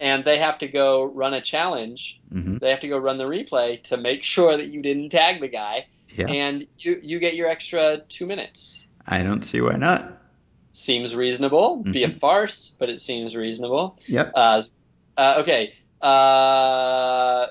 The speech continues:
Speaker 1: second base force outs. This is a very good one. The neighborhood play. What
Speaker 2: Yeah.
Speaker 1: happens to the neighborhood
Speaker 2: Yeah,
Speaker 1: play?
Speaker 2: I think Gary Cohen mentioned this on the,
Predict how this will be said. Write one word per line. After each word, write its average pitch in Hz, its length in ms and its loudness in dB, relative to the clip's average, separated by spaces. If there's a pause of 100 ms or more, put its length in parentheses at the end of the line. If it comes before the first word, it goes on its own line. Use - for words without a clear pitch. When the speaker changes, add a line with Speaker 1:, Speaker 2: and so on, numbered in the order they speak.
(120)
Speaker 1:
second 220 480 -4
base 202 220 -2
force 180 300 -4
outs. - 200 -6
This 156 180 -8
is 135 80 -6
a 104 100 -6
very 113 380 -6
good 113 160 -6
one. 101 260 -4 (200)
The 127 100 -2
neighborhood 147 520 2
play. 110 200 -4
What 123 280 2
Speaker 2:
Yeah. 180 60 -4
Speaker 1:
happens 170 380 -2
to 160 100 -14
the 156 120 -10
neighborhood 139 440 -2
Speaker 2:
Yeah, 101 120 2
Speaker 1:
play? 92 200 -4
Speaker 2:
I 95 60 -6
think 113 240 -4
Gary 104 200 4
Cohen 104 320 -2
mentioned 87 400 -4
this - 200 -8
on 85 180 -4
the, 82 220 -8